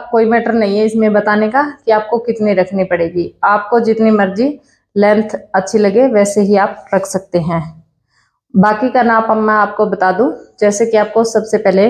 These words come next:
नाप लेना है तीरे का। तो तीरे का नाप लेने के लिए आपको, तीरे का नाप लेने के लिए आपको यहाँ से नाप लेना है, यहाँ से, यहाँ से मतलब, अ, जो कंधी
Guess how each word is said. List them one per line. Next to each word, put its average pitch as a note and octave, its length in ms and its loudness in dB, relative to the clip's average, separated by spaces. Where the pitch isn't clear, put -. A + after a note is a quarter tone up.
नाप F#3 260 0
लेना F#3+ 240 4
है A#3+ 240 2
तीरे F3 300 4
का। E3 160 0
तो A3+ 140 4
तीरे A#3+ 260 4
का B3 120 2
नाप A3 280 2
लेने G#3+ 240 2
के G#3+ 100 0
लिए G#3 180 2
आपको, A#3 280 0
तीरे A3 260 6
का A3+ 160 2
नाप G#3 280 2
लेने G3+ 260 2
के G3+ 80 -2
लिए G3+ 140 2
आपको A#3 360 0
यहाँ G#3 320 2
से A3+ 180 0
नाप G3+ 260 0
लेना F3 240 2
है, F3 160 0
यहाँ F3 300 -2
से, F3 240 -10
यहाँ G3 280 2
से G3 160 -2
मतलब, F#3+ 420 2
अ, F#3 400 0
जो F3+ 200 0
कंधी F#3+ 380 2